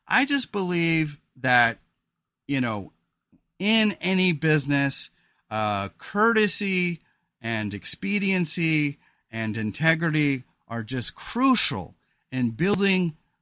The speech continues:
a good rapport with your customer base or with your, in my case, an audience. Um, and that's why I, I'm,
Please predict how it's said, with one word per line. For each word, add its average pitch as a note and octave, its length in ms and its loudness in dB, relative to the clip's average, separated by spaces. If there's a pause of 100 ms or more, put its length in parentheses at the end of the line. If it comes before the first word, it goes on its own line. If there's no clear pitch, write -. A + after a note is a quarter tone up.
(240)
a A2+ 80 -10
good F3 640 -2 (560)
rapport D#3+ 800 -2
with A2+ 300 -6
your G#2 120 -6
customer D3 540 -2
base B2+ 440 -4
or G2 60 -10
with G#2+ 280 -10
your, F#2+ 220 -8
in A2 160 -8
my A#2 180 -2
case, B2 300 -8
an G2 100 -8
audience. B2+ 640 0 (420)
Um, B2+ 280 -2
and F3+ 160 0
that's G#3+ 200 -4
why F#3+ 500 -2 (680)
I, E3+ 260 -4
I'm, D#3+ 320 -4